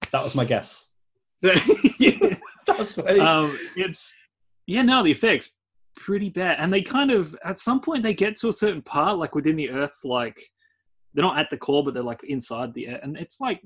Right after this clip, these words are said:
Speaker 2: it looks like the freaking quantum realm. Like, it's crazy. It's all crystals and stuff. Oh, no, it's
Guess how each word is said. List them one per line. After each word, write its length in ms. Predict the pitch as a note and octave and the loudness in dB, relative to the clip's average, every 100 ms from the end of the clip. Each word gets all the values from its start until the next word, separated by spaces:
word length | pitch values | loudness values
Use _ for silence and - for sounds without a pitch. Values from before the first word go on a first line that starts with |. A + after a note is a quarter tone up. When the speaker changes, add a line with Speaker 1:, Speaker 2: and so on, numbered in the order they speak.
| _ | _
Speaker 2:
it 100 | A3+ | -10
looks 140 | D4+ G#3+ | -6 -6
like 100 | - | -6
the 60 | |
freaking 360 | A2 G3+ E3+ B2 | -8 -10 -8 -10
quantum 520 | - G#3 A3 F#3+ C#3 | -6 -2 -2 -2 -4
realm. 340 | A#2+ G2 G2+ B2 | -4 -6 -12 -12
Like, 380 | D#3 E3+ C#3 - _ _ _ _ _ _ _ | -8 -8 -8 -14 _ _ _ _ _ _ _
it's 100 | _ | _
crazy. 640 | - A3 A3+ C#3+ G#2+ F#2+ - | -12 -4 0 0 -2 -10 -14
It's 100 | A3 | -14
all 100 | F#3 | -14
crystals 640 | - - G3 - F3+ E3 | -4 -2 -2 0 0 0
and 200 | D#3 C#3 - | -2 -8 -10
stuff. 240 | - E3 | -14 -10
Oh, 140 | B2+ G2+ | -10 -12
no, 80 | _ | _
it's 140 | _ | _